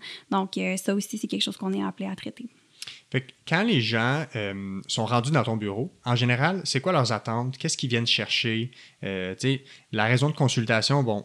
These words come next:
Speaker 2: c'est sûr, c'est la douleur, mais au-delà de ça, en général, qu'est-ce qu'ils vont te dire ? Qu'est-ce qu'ils vont avoir comme objectif ?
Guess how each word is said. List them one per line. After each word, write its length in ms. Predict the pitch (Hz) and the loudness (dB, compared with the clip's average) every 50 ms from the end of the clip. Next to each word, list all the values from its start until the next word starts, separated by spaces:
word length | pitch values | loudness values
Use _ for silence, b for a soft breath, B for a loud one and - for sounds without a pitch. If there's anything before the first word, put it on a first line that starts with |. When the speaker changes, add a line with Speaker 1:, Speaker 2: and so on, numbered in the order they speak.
| - - | -8 -12
Speaker 2:
c'est 240 | - - - - 107 | -10 -8 -6 -6 -4
sûr, 180 | - - 139 131 | -2 0 0 0
c'est 240 | - - - - 113 | 0 -2 -2 -2 0
la 120 | 107 107 | 0 0
douleur, 520 | 104 110 110 107 104 110 131 180 185 - - _ - - 107 | 0 0 2 4 4 4 4 2 0 -4 -12 _ -14 -10 -6
mais 280 | 101 104 104 101 - _ _ - | -4 -2 -4 -4 -6 _ _ 2
au-delà 360 | - 139 139 127 120 127 160 | 6 8 8 8 8 6 6
de 140 | 165 135 113 | 6 6 4
ça, 180 | - - - 156 | 2 2 2 2
en 120 | 151 123 | 2 0
général, 380 | 104 113 107 104 101 117 139 151 - | 0 0 -2 -2 0 0 -2 -2 -2
qu'est-ce 160 | - 170 - | -4 -4 -2
qu'ils 160 | - - 117 | -2 -2 -2
vont 160 | 120 117 113 110 | 0 0 0 0
te 60 | 104 | 0
dire ? 340 | 113 113 113 117 120 120 - | 2 4 6 6 6 4 4
Qu'est-ce 180 | - 135 - | 2 -2 0
qu'ils 120 | - - 120 | 0 0 2
vont 100 | 120 113 | 2 4
avoir 220 | 107 117 123 123 | 6 6 4 4
comme 160 | - 123 110 107 | 4 0 0 0
objectif ? 680 | 104 98 - 107 104 - - - - 117 139 135 - | 0 0 0 -2 -2 -2 -4 -2 0 0 0 -2 -4